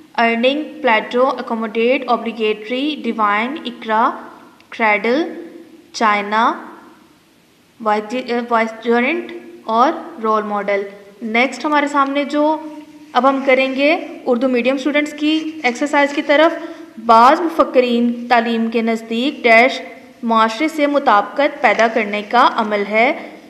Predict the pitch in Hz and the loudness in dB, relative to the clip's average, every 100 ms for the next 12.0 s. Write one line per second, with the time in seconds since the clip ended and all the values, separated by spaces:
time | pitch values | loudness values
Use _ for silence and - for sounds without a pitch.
0 | - - - 240 - 285 285 240 220 247 | -10 -8 -6 -6 0 2 2 0 0 0
1 | 262 277 233 220 240 330 - - - - | 0 -2 -4 -4 -4 -4 -6 -16 -20 -20
2 | - - 240 226 208 190 180 - - - | -6 2 4 4 -2 -6 -8 -12 -18 -20
3 | - - _ _ 262 254 269 262 277 285 | -20 -20 _ _ 2 4 2 0 -2 2
4 | 277 254 269 277 262 269 311 370 - - | 2 2 0 4 4 6 4 2 -6 -2
5 | 220 208 208 202 196 202 - - - _ | -2 0 -4 -8 -10 -14 -20 -20 -20 _
6 | _ _ _ - 254 269 294 320 302 277 | _ _ _ 6 6 6 0 0 4 4
7 | 247 302 302 269 254 - 294 294 - 269 | 4 2 4 4 4 2 -2 -2 -2 0
8 | 262 - 262 247 233 254 277 254 226 233 | 2 0 -2 2 6 4 4 4 4 4
9 | 247 285 233 220 240 254 247 277 262 226 | 2 0 2 2 2 -4 -2 -2 0 0
10 | 220 220 233 247 269 339 - - - - | 0 -2 -4 0 2 0 -4 -18 -20 -16
11 | 226 220 226 247 247 220 208 202 202 | -8 -4 -2 0 0 0 2 2 0